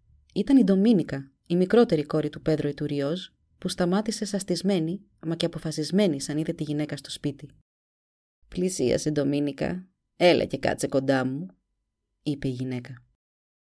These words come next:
Η κόρη υπάκουα πλησίασε και έκατσε στο ξύλινο παγκάκι δίπλα στη συνομιλήτριά της. Το σκυλί σηκώθηκε και έφτασε μέχρι τα πόδια της Ντομίνικα, όπου και έβαλε το κεφάλι του παιχνιδιάρικα ανάμεσα στα γόνατά της. Τι παράξενη σκηνή αυτή,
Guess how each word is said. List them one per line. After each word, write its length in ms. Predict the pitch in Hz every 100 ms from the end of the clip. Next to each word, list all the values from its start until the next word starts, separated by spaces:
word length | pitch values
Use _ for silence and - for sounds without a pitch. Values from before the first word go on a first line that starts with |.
| _ _ _ _ -
Η 80 |
κόρη 260 | 160 240 285
υπάκουα 460 | 247 214 214 - 165
πλησίασε 500 | 165 - 208 214 202
και 120 | 190
έκατσε 280 | 190 220 196
στο 140 | 180
ξύλινο 380 | - 202 202 202
παγκάκι 600 | 180 170 175 175 190 233 -
δίπλα 440 | 160 196 202 214
στη 160 | - 190
συνομιλήτριά 760 | 190 170 180 202 196 185 165
της. 340 | - 139 - _ _ _ _ _ _ _ _ _ _ _
Το 120 | -
σκυλί 300 | 185 196 214
σηκώθηκε 680 | 240 - 240 233 156 151 170 -
και 120 | -
έφτασε 280 | 196 208 214
μέχρι 180 | 214 214
τα 120 | 190
πόδια 240 | 196 208
της 120 | 185 156
Ντομίνικα, 680 | 165 151 160 160 180 190 _
όπου 200 | 180 175
και 140 | -
έβαλε 260 | 202 220 202
το 100 | 196
κεφάλι 400 | - 165 185 202
του 80 | 202
παιχνιδιάρικα 720 | 185 175 165 151 170 202 185
ανάμεσα 320 | 170 190 190
στα 140 | - 165
γόνατά 440 | 170 175 175 160
της. 360 | 156 - - - _ _ _ _ _ _ -
Τι 100 | 269
παράξενη 560 | 180 160 180 - 156
σκηνή 340 | 147 - 151 151
αυτή, 400 | 147 - 151